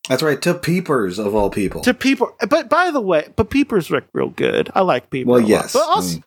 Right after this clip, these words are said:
Speaker 2: but also, like, Magneto's, like, real loyal to people who's loyal to him. Like, and Peeper, you know, that mutant force.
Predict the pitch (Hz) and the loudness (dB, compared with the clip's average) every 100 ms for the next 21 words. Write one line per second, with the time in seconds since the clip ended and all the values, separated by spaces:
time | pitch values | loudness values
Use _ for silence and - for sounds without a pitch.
0 | - 349 311 403 403 403 349 311 - 302 | -6 -4 0 -2 -2 -2 0 -2 -4 -4
1 | 285 277 392 415 320 240 190 247 269 185 | -2 -2 0 0 -2 -4 -2 0 0 0
2 | 185 226 190 156 190 196 165 156 139 131 | 0 0 -2 -2 -4 -4 -2 -2 -2 -2
3 | 143 165 160 190 190 190 180 160 175 175 | 0 0 -2 -2 0 0 0 0 -2 -2
4 | 262 359 180 139 147 170 143 127 170 269 | -2 0 0 0 0 0 0 0 -2 -4
5 | 277 320 185 - 139 113 113 - - | -6 -10 -10 -6 -4 -4 -8 -14 -16